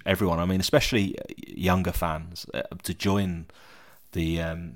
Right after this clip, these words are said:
the F S T. I know maybe they have perhaps, you know, have, have not got the best image really in terms of their success, but, you know, it's still quite a, an organisation still sort of in its relative infancy.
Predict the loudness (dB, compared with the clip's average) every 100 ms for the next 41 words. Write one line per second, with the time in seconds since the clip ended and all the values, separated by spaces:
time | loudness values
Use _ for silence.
0 | -4 -4 -2 -4 -2 0 2 4 4 4
1 | 2 2 0 -2 -4 -6 -8 -16 -20 -20
2 | -20 -20 -20 -20 -20 _ -2 -2 -2 -4
3 | -6 -8 -18 -20 -20 -20 -20 -20 -20 -20
4 | -20 -20 -20 -20 -20 -20 -14 -10 -8 -8
5 | -8 -6 -8 -10 -10 -10 -12 -10 -4 -4
6 | -6 -8 -8 -4 -2 -2 -2 -4 -4 -4
7 | -6 -4 -4 -4 -6 -8 -16 -20 -20 -20
8 | -20 -20 -20 -20 -20 -20 -20 -20 -20 -20
9 | -12 -4 -2 -2 -2 0 0 -2 -2 -2
10 | -4 -4 -2 -2 -2 -2 -4 -2 0 2
11 | 4 2 2 -2 -8 -18 -20 -20 -20 -20
12 | -8 -2 0 0 0 0 -2 -2 -4 -2
13 | -2 -2 -6 -4 -4 -2 -2 -2 -4 -4
14 | -6 -8 -10 -8 -8